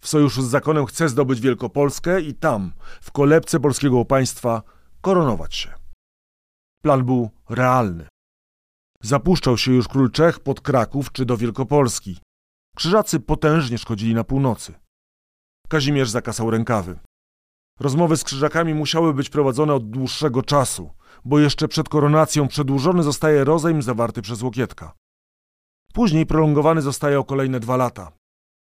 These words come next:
Kazimierz kupuje sobie czas. Jednocześnie obie strony zgodziły się na sąd polubowny w osobie władców Czech i Węgier. Kwestia samego Luksemburczyka była bardziej delikatna.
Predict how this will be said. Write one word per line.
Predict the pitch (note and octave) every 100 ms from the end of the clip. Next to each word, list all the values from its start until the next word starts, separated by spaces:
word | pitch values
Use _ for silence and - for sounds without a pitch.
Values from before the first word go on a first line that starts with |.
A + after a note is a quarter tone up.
| _ -
Kazimierz | B2+ E3+ G#2+ F2+ - _ _ _ _ -
kupuje | F#3 - G#2+ F2+
sobie | - A2+ A#2+
czas. | B2+ - - - - - _ _ _ _ _ _ _ _ _ _ _
Jednocześnie | F#3+ F3+ G#3 A3 G3
obie | F#3+ E3+
strony | - G3+ G3
zgodziły | C3 D3+ C3 G#3 G3
się | - F3 D#3+ _ -
na | D#3
sąd | - F3 E3
polubowny | - E3 D#3 C#3 C#3+ G2 G2+
w | G#2+
osobie | C3+ D3+ C3+
władców | A#2+ D3 C#3 - C3 - -
Czech | A#2 G2 -
i |
Węgier. | B2 C#3+ G#2+ F2+ E2 - _ _ _ _ _ _ _ _ _
Kwestia | - G#3+ - D#3
samego | C#3+ D#3 D#3+
Luksemburczyka | C3+ - C3 A#2+ A2 E3 C#3
była | A2+ B2+
bardziej | G#2 A#2+ G#2+ A2
delikatna. | A2 A2 B2 G2 F2+ D#2+